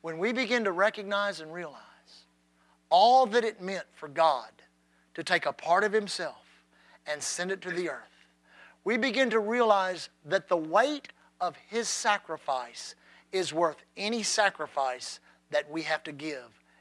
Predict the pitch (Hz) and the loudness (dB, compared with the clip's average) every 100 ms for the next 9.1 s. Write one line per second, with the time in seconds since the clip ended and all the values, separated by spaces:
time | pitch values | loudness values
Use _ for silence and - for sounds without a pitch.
0 | _ 143 135 131 127 139 - 160 151 127 | _ -14 -12 -12 -12 -10 -2 -2 -2 -6
1 | 120 _ _ _ _ 147 139 143 139 139 | -18 _ _ _ _ -12 -10 -8 -8 -10
2 | 135 - 135 127 - 135 131 120 113 107 | -10 -6 -6 -6 -18 -20 -20 -20 -20 -20
3 | - - 508 - _ _ _ _ 571 _ | -20 -20 -20 -20 _ _ _ _ _ _
4 | _ _ _ _ _ _ _ _ - 160 | _ _ _ _ _ _ _ _ -14 -4
5 | 165 143 - - 202 - 156 135 135 - | 0 0 -2 -4 -4 0 -2 -2 -8 -20
6 | 117 - - - _ _ - 139 - - | -20 -20 -20 -20 _ _ -18 -14 -10 -8
7 | 151 156 - 156 135 117 - - _ _ | -8 -8 -10 -12 -16 -18 -20 -20 _ _
8 | _ _ _ - 196 190 190 - 208 202 | _ _ _ 0 2 2 -2 4 4 4